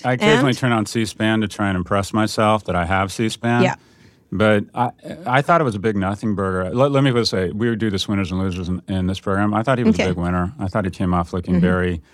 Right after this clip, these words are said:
Speaker 1: earnest and statesmanlike, but he went in with a big advantage, and that is he hadn't burned through twelve, "I'm sorry, and we need to do better."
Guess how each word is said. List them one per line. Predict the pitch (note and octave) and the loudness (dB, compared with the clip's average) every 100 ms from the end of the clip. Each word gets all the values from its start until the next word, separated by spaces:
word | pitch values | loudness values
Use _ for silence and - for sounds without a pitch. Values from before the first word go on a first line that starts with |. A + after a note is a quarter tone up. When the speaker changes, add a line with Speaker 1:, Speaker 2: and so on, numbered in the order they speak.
| _ _ _ | _ _ _
Speaker 1:
earnest | A2 A2 G2+ G#2+ | 0 2 0 -4
and | |
statesmanlike, | - G#2 G#2 G#2+ G#2 G#2 | -4 -2 -2 0 -2 0
but | A#2 | 0
he | |
went | C3 E3 | 2 2
in | F3+ | 2
with | A2+ | 0
a | |
big | F2 G#2+ | -2 -2
advantage, | G2 F2 G2 A2 D#2+ | -2 -2 0 -2 -2
and | F#2 | -2
that | G2+ | -2
is | G2 | -2
he | A2+ G2+ | -4 -2
hadn't | A#2+ A#2+ | -2 0
burned | G2 G#2+ G2+ | 0 0 0
through | G#2+ F#2+ | -2 -6
twelve, | - - G#2 G2+ G2 E2+ - _ _ _ _ _ | -6 -2 0 2 0 -4 -14 _ _ _ _ _
"I'm | G#2+ G#2 | -2 -2
sorry, | - G#2+ G#2 G2 | 2 4 4 2
and | |
we | G2+ | 2
need | G2+ F#2 | 0 0
to | |
do | F#2 | -4
better." | E2+ F#2+ G2 G#2 A#2+ | -2 -2 0 0 -2